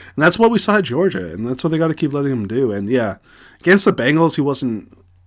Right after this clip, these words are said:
wasn't great at all, but it was a hell of a run blocking performance against Seattle, who, <laughs> yeah, that, that, that tackling performance was maybe all-time bad, and I was gonna mention more on that later, but,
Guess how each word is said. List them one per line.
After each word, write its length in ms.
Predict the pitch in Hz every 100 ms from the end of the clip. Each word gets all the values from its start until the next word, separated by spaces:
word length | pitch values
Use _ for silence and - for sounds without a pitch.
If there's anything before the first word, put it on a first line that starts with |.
| _ _ _ - _ _ _
wasn't 240 | 143 147 127
great 340 | 101 101 123
at 140 | 113 101
all, 300 | 95 131 139
but 240 | 123 98 - _ _ - _ -
it 60 |
was 120 | 131 110
a 40 |
hell 260 | - 117 139
of 80 |
a 140 | 101 85
run 240 | 98 101
blocking 340 | 104 95 101 101
performance 400 | 104 101 104 107
against 220 | 98 -
Seattle, 280 | 104 101 104
who, 220 | 120 117
<laughs> 100 | 165
yeah, 140 | 117
that, 440 | 127 123 120 151 - - - - - - - 226 -
that, 240 | 180 175 _ - - -
that 120 | 175
tackling 380 | 160 123 131 127
performance 320 | 110 120 113
was 160 | 110 98
maybe 320 | 101 107 107
all-time 480 | 87 92 101 92 98
bad, 400 | 90 87 87 - -
and 180 | 98 95
I 80 |
was 120 | 92 101
gonna 100 | 90
mention 320 | 90 - 98
more 160 | 92
on 140 | - 101
that 180 | - -
later, 340 | - - 123
but, 280 | - -